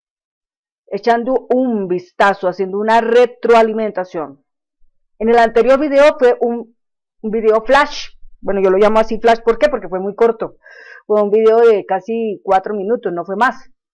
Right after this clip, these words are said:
Básicamente, eh, de manera así muy fortuita, muy rápida, me incliné para decirles a ustedes, eh, lo que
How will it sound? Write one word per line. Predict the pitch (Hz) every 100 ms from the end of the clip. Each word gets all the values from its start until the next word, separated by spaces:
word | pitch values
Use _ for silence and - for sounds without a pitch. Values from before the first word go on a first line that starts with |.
| _ _ _ _ _ _ _ _ _
Básicamente, | 226 226 269 247 202 202 240 254 254 202 160 151 _ _ _ _
eh, | 196 190 180
de | 180
manera | 190 180 185 214
así | 233 220 220
muy | 220 226 226 226 226 185 - - - _
fortuita, | 214 214 233 226
muy | 220 208
rápida, | 208 220 208 190 185 190 185 - - - - _ _ -
me | 226
incliné | 226 214 202 196
para | 196 226
decirles | 226 233 247 220 226
a |
ustedes, | 254 262 226 220 220 - - - _ -
eh, | 190 190
lo | 214 233 254
que | 208 208